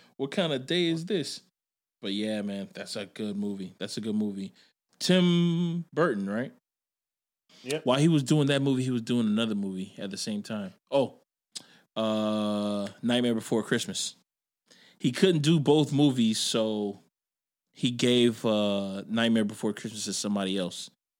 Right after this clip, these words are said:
Speaker 1: That's why it's, uh, Tim Burton's Nightmare Before Christmas. By the way, fun fact,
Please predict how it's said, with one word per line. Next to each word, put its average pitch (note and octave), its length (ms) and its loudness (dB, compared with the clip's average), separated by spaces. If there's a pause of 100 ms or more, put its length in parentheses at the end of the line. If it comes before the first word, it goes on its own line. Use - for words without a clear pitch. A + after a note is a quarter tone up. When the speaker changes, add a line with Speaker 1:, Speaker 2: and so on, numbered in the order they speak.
(260)
Speaker 1:
That's A#2 240 0
why A2+ 340 2
it's, G#2+ 380 -4
uh, G2 260 -4 (120)
Tim B2 280 0
Burton's G#2+ 440 -2
Nightmare G#2+ 260 -2
Before F#2 300 -8
Christmas. - 500 -12 (1700)
By D3 200 4
the A#2+ 120 2
way, A#2 300 4
fun B2 320 0
fact, - 480 -2